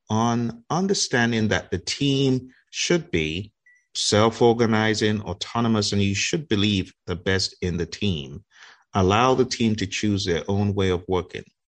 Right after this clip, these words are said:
Honesty. Be honest and truthful in all your dealings, even if it may offend others. Even if it seems like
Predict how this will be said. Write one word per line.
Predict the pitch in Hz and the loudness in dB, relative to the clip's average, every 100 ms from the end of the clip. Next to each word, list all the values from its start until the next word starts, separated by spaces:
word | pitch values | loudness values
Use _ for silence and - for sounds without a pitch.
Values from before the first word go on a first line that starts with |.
| _ _ _ | _ _ _
Honesty. | 117 123 98 - - - _ - - - _ | 2 2 2 -4 -10 -14 _ -20 -20 -20 _
Be | 80 - | -6 0
honest | 110 123 127 - | 2 4 2 2
and | 104 | 0
truthful | 98 117 110 107 | 0 0 0 0
in | 95 | 0
all | 95 110 | 2 0
your | 120 | 0
dealings, | 120 104 95 95 95 - _ | -2 -4 -2 -4 -6 -12 _
even | 120 147 143 139 | -6 -2 -2 0
if | 110 | 0
it | 98 | 0
may | - 104 101 | 0 -2 -2
offend | 90 - 98 92 - | -6 -6 -4 -4 -6
others. | 87 82 78 69 - - _ _ _ | -6 -6 -6 -8 -12 -16 _ _ _
Even | 123 170 190 165 | 2 2 2 2
if | 131 | 0
it | 104 | 0
seems | - - 107 107 101 - | -2 -2 0 0 -2 0
like | 95 90 | -2 -2